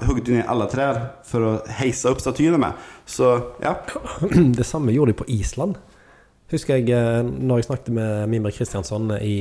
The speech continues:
Speaker 2: eh, når han ga ut den Frihet, likhet, Island, så sa han at det, det gjorde islendingene også. De hugde ned alt som var skog.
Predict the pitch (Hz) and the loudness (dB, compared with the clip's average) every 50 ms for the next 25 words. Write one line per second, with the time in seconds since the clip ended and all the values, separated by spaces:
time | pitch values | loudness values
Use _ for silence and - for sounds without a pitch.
0 | 101 98 98 98 101 101 107 113 117 117 110 113 104 98 - 110 104 - - 120 | -2 -2 -2 -2 -2 -2 0 0 0 2 2 2 2 2 0 0 -2 -2 -2 -2
1 | 107 95 - - 107 101 - 107 98 - 104 95 - 107 127 131 - 143 131 - | -2 -2 -2 -2 -4 -2 -2 -4 -4 -4 -6 -4 -4 -4 -4 -4 -4 -4 -4 -2
2 | 131 110 98 - - 113 131 156 170 165 165 165 156 151 160 165 165 143 135 - | -2 -4 -4 -6 -4 -4 -2 -2 -2 -2 -4 -4 -2 0 2 2 4 2 2 2
3 | 131 - - 123 110 107 107 104 104 104 120 175 180 143 127 - 151 139 123 127 | 0 -2 -4 -4 -2 -2 -2 0 0 0 0 0 0 -2 -2 -2 -2 -2 0 0
4 | 127 - - - 214 175 - - - - 135 131 123 - - 139 139 131 - | 0 0 -2 -2 -2 -2 -2 -4 -6 -2 0 0 0 2 0 0 0 0 -4